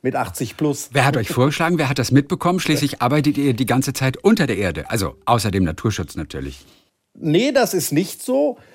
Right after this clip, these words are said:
Speaker 1: Weil, äh, wir haben wirklich, äh, uns zur Aufgabe gemacht, unsere Arbeit eben nicht im stillen Kämmerlein zu, äh, verrichten, sondern für uns ist die Öffentlichkeitsarbeit was ganz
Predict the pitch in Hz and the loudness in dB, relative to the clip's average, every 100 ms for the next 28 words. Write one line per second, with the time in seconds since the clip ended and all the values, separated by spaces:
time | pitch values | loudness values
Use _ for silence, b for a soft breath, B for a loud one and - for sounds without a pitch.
0 | B _ 127 139 202 247 233 170 160 143 | B _ 2 4 6 4 4 2 2 4
1 | 156 117 139 185 240 180 160 185 208 202 | 2 2 0 0 -2 -2 -2 0 0 0
2 | - - 165 160 160 180 165 - 156 90 | -2 -2 2 2 0 -2 -4 -4 -2 0
3 | 147 180 - 196 196 190 180 185 - - | -2 -2 -2 0 0 -2 -2 -4 -6 -6
4 | 165 165 160 151 131 147 160 156 139 135 | -4 -2 -2 -2 0 0 0 -2 -4 -2
5 | 196 - 151 - 156 117 107 123 123 143 | -2 -4 -6 -4 -2 -2 -2 -2 -2 -2
6 | 160 180 - 185 185 - 175 165 160 b | -4 -4 -2 0 0 0 2 2 0 b
7 | b b - 147 139 170 - 202 180 B | b b 0 0 0 -6 -6 -8 -8 B
8 | B 110 143 151 190 196 190 135 - 190 | B -2 2 2 4 0 0 -4 0 -2
9 | 214 - 170 180 - 147 156 151 185 175 | -2 -2 -2 -2 -4 -4 -4 -6 -4 -4
10 | 170 147 147 160 - 135 151 156 131 135 | -4 -2 -2 -4 -2 0 0 -4 -6 -4
11 | 127 | -4